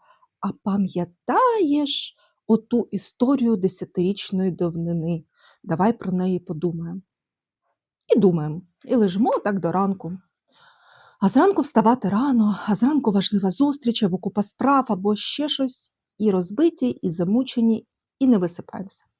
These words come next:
І що робити? А робити все просто. Обманюємо мозок. Яким чином? Не можете заснути п'ятнадцять хвилин?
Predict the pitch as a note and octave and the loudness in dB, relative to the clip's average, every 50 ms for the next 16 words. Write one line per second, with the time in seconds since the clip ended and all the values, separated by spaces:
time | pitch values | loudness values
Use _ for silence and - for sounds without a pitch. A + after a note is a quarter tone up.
0 | _ _ _ _ _ _ _ _ _ _ _ _ - G#3 - - F#3 E3+ E3 E3 | _ _ _ _ _ _ _ _ _ _ _ _ -8 -6 -4 -4 -4 -2 -2 -2
1 | A#3 A#3+ - C4+ C#4+ _ _ _ _ _ _ _ _ _ _ _ _ _ _ _ | -4 -6 -6 -12 -16 _ _ _ _ _ _ _ _ _ _ _ _ _ _ _
2 | - - F#4+ A4 A4 F#4 C4 B3 E4+ E4 - C4 - - A#3+ - C4 A3+ G#3+ - | -2 4 4 6 6 6 4 2 2 0 0 -4 -2 -4 -2 0 0 -2 -2 -2
3 | - - - _ _ _ _ _ _ _ _ _ G#3 G3+ F3 G3 G#3+ A#3+ C#4+ C#4+ | -8 -12 -12 _ _ _ _ _ _ _ _ _ 0 0 2 2 2 2 2 4
4 | C4+ A#3+ G#3 F#3 E3+ D#3+ D3 - D#3 - - _ _ _ _ _ _ _ _ _ | 4 4 4 2 0 -2 -4 -6 -10 -14 -14 _ _ _ _ _ _ _ _ _
5 | _ _ _ _ _ _ _ C4+ C#4+ C#4 D#4 D4+ C#4+ - - G#3+ F#3+ F3 F3 F#3+ | _ _ _ _ _ _ _ -2 -2 0 0 -2 -2 -2 -2 -2 -2 -2 -4 -6
6 | F#3 - _ _ _ _ _ _ _ _ _ _ _ _ _ _ _ _ _ _ | -10 -14 _ _ _ _ _ _ _ _ _ _ _ _ _ _ _ _ _ _
7 | - A#3 B3 B3 C4 C#4 B3+ A3+ A3 - A3 G3+ G#3 G#3 - - A3 G#3 G#3 - | 2 6 6 8 8 8 6 4 2 2 2 2 2 0 2 2 2 2 2 0
8 | - F#3+ - G3 F#3 F3 F3 - - - - F#3+ G3+ A3+ C4 D#4 E4+ | -4 -4 -4 -2 -4 -4 -4 -8 -12 -6 0 2 4 4 4 4 0